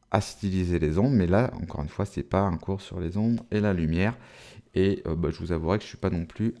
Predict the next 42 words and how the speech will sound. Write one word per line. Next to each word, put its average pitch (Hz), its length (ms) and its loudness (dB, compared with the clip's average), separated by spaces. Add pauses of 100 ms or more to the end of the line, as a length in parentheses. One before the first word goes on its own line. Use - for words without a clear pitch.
(100)
un 123 220 2
super, 104 840 -2
euh, 78 200 0 (120)
grand 80 200 -4
spécialiste, 85 720 -6
hein, 87 140 -2
des, 82 320 -2
euh, - 160 -4
<laughs> - 0 -
des 98 340 4
ombres 117 220 6
et - 20 0
des 92 140 2
lumières. 76 360 -2 (600)
Donc 92 80 0
voilà, 98 160 8
c'est 92 200 0
juste, 107 400 0
euh, 78 220 2 (560)
histoire 104 320 0
de 90 80 4
vous 85 120 0
montrer 85 380 0
les 87 160 0
petites - 380 -8
techniques, 90 480 0
hein. 80 240 0
On 82 80 -6
peut 85 140 -4
faire 85 260 -2
pareil 85 540 2
au 90 140 2
niveau 87 460 2
de, 82 380 2
euh, 71 200 -2 (1080)
de, 82 420 2
des 82 160 2
dents 87 340 2 (540)
ou 98 120 2
même 87 340 4
des 80 120 2
lèvres. 92 460 2